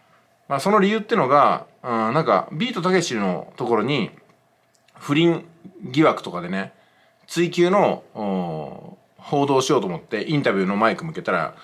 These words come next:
放送禁止用語ね、バーッと並べるから、もう取材できなくなったらしいですね。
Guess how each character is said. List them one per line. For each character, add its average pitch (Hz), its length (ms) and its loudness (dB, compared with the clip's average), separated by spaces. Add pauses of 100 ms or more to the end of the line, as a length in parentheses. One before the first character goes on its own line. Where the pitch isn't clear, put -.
(240)
放 185 180 -2
送 190 140 4
禁 180 200 2
止 180 120 0
用 143 100 4
語 92 120 -4
ね、 92 120 -4
バ 135 260 2
ー - 40 0
ッ - 20 -16
と 113 60 -8
並 113 240 2
べ 131 60 -4
る - 80 -2
か 98 100 -2
ら、 101 180 4
も 95 180 -4
う - 20 -4
取 - 200 -2
材 196 160 4
で 156 80 0
き 180 80 -4
な 220 120 2
く 127 60 -2
な 101 80 0
っ - 40 -6
た - 80 -8
ら 78 80 -10
し - 80 -12
い 92 40 -14
で 82 60 -18
す - 80 -20
ね。 107 180 -14